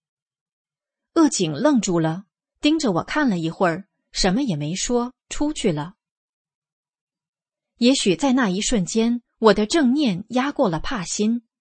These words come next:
符合了某一层次的标准吧。正念带动了功能，扑灭了邪恶的气焰，所以坏人一瞬间头脑空白，想不起来继续行恶。修炼是严肃的，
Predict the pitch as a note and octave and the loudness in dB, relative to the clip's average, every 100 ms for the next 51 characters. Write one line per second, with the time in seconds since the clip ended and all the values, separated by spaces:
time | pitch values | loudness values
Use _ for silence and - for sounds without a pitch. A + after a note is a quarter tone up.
0 | _ _ - A3 A#3+ G#3 G#3 G3+ E3+ B3+ | _ _ -2 -2 0 0 2 2 0 -2
1 | C4+ - E3+ - C#4 E3+ A#3 G#3 - E3 | -4 -4 -6 -6 -6 -6 -6 -6 -4 -6
2 | A2 D3+ F#3 _ _ _ _ _ _ - | -4 -8 -8 _ _ _ _ _ _ -4
3 | E4 A3+ B3+ G#3 F#3 A#3+ G#3 G#3+ F3+ D#3+ | 2 2 4 2 0 -4 -4 -2 -4 -4
4 | G3 C4+ B3+ D#3 E3 - _ _ D#4+ D4 | -2 -2 -2 -2 -6 -10 _ _ 0 2
5 | C#4+ F3+ D#3 - D#3+ F3+ A3+ D3 - - | 2 -2 -4 -4 -4 -2 -4 -4 -6 -6
6 | G#3+ D#3+ D#3 F2 _ _ _ _ _ - | -4 -4 -8 -10 _ _ _ _ _ -12
7 | - F#3 G3 - A#3 G3+ E3+ E3 F#3 F#3+ | 0 2 2 0 0 0 0 -4 -2 -2
8 | - G3+ D#3+ A3+ B3+ - F3+ A#3 - - | -2 -2 0 -2 -2 -4 -2 -2 -4 -4
9 | A#3 D#3 D3+ A3 _ _ - A3+ G#3 D#4+ | -4 -4 -6 -6 _ _ 0 0 2 -2
10 | - D#3+ D#3 F#3+ C#4+ G#3 G3 - D3 E3+ | 0 -2 -2 -4 -4 -4 -6 -6 -6 -6
11 | B3+ F#3+ - _ _ _ _ _ _ _ | -4 -6 -8 _ _ _ _ _ _ _
12 | _ _ _ _ _ - C#4+ C4+ C4+ F#3 | _ _ _ _ _ -2 2 4 2 0
13 | - E3+ D#3+ E3 - C4+ E3+ D#3+ G3+ | -2 -2 -2 -2 -2 -2 -2 -4 -6